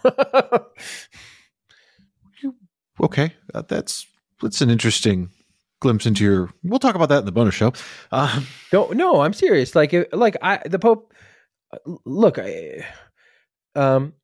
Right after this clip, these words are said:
Speaker 1: the, there's a limit to the authority. There's an appropriate limit to the authority of the pontiff, and if the pontiff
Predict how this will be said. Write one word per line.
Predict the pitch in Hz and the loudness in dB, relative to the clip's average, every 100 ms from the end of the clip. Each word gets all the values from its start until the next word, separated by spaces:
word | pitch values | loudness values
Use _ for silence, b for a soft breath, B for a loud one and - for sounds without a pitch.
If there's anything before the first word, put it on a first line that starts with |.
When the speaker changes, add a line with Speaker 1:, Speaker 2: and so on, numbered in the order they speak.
| _ _ | _ _
Speaker 1:
the, | 139 165 - | -6 -6 -2
there's | 151 165 | 2 2
a | 160 | 2
limit | 147 180 277 208 - | 0 0 2 2 0
to | 175 | 0
the | 156 143 | 4 2
authority. | - 175 185 170 - | 2 2 4 2 0
There's | 156 147 | 0 0
an | 156 | 0
appropriate | 156 214 214 220 - | 0 0 2 2 2
limit | 151 151 - | 2 0 -2
to | 131 | 0
the | 131 | 0
authority | 127 147 139 117 | 2 4 4 2
of | 107 | -2
the | |
pontiff, | 104 147 139 117 101 - | -4 -2 0 -2 -4 -8
and | 113 117 | -6 -4
if | 120 | -4
the | 117 | -2
pontiff | 143 160 143 - | -2 -2 -8 -14